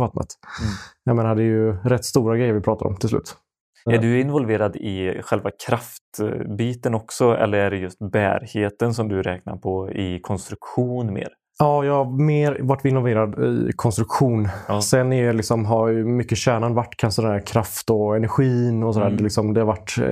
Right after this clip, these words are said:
Speaker 1: har jobbat uteslutande med olika energislag, men inte så mycket kanske en,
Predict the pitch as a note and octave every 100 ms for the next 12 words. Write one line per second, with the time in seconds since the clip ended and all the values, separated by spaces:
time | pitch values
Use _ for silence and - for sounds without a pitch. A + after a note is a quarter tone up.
0 | A#2+ B2 A2+ G2 A#2+ - B2 - - D#3
1 | A2 - - A2 C3+ C3+ B2+ B2+ A2+ A2
2 | A2 G2+ G#2 G#2 B2+ A2+ - B2 B2+ G#2
3 | F#2+ - A#2 A2 G#2+ G#2+ A2 B2+ A#2 G#2+
4 | B2+ A#2 - A2 F#2+ G2+ G#2+ G#2+ G#2 G#2